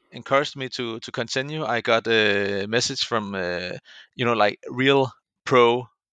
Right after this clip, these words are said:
uh, coaches, players. Uh, it was so strange because I'm just, like, I'm just this regular guy. Um,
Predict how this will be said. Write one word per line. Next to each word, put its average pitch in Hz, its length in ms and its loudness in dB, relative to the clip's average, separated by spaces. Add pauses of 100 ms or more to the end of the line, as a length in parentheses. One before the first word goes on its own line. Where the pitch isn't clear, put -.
(240)
uh, 110 300 2
coaches, - 640 0 (300)
players. 123 540 2 (220)
Uh, 113 260 4 (160)
it - 80 -8
was 113 160 -2
so - 360 0
strange 135 360 -2
because 117 300 0 (100)
I'm 113 120 -4
just, 120 200 -2
like, 107 320 0 (380)
I'm 123 100 -16
just 120 180 -4
this 113 180 -6
regular 127 320 0
guy. 98 380 2 (180)
Um, 101 540 -6